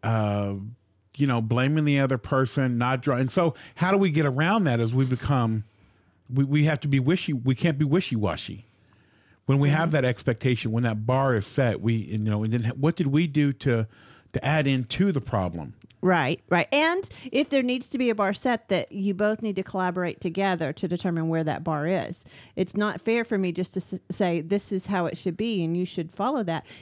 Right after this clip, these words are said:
Speaker 2: You should have some input into what the expectation is.
Speaker 1: So there should be some kind of a meeting, some kind of a sit down.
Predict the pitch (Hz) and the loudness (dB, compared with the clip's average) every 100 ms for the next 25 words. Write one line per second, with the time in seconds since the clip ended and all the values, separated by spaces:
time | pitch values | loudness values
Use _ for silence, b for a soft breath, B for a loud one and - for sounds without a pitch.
0 | B 214 - 240 226 - 175 - 240 285 | B -6 -4 -4 -4 -4 -6 -4 -4 -4
1 | 214 92 - - - b b b b 180 | -4 -4 -8 -16 -20 b b b b -2
2 | 180 196 170 175 190 185 185 170 147 - | 0 0 0 2 2 2 0 -2 -2 -6
3 | 170 - 160 - 147 - - - - 156 | -10 -6 -8 -8 -12 -12 -14 -16 0 2
4 | 139 165 139 165 147 151 123 113 131 135 | 2 0 0 0 0 2 2 2 4 2
5 | 107 - 113 127 113 101 - - 120 95 | 2 -2 0 2 4 2 0 -2 2 0
6 | 76 | 0